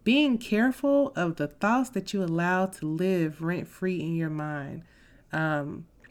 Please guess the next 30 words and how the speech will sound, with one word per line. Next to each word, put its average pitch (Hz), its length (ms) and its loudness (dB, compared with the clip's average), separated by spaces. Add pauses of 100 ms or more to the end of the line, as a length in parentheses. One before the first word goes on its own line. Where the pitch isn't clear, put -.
(720)
if 175 160 0
there 214 260 4
is 220 200 0
a 165 100 0
thought 185 560 0
that 175 140 0
is 165 200 0
challenging 175 880 0
something 170 540 -4
that 156 240 -4
God 165 320 0
says 165 320 -2
is 156 200 -2
true, 240 460 0 (880)
I 170 80 -2
think 240 260 0
it's 240 160 2
important 180 540 0
to 147 60 -4
shut - 560 2 (100)
that 180 300 0
thing 165 360 0
down 175 640 -2 (360)
immediately. 165 760 0
Like 160 300 -2
that 175 140 -2
movie, 185 280 0
Nope. 202 400 0 (420)
Nope. 165 440 -2 (300)
Mm-mm. 147 400 -6